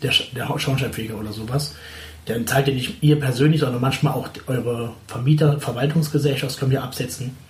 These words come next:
Dann gibt's noch Spenden, Unfallversicherung, Haftpflichtversicherung, K-F-Z-Haftpflichtversicherungen und, ähm,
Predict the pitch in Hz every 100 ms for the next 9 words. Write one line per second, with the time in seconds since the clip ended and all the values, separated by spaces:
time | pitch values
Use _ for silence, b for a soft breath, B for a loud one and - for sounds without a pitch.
0 | B B B B B 135 131 - 135 -
1 | - 139 151 147 143 139 135 135 - -
2 | 156 151 147 - 123 139 131 123 123 123
3 | 147 147 - 135 - 123 135 - 127 120
4 | 120 123 - 131 - - 151 147 160 -
5 | - 131 - 120 110 123 127 110 113 110
6 | 107 - B B B B B 156 156 151
7 | 147 143 135 131 131 131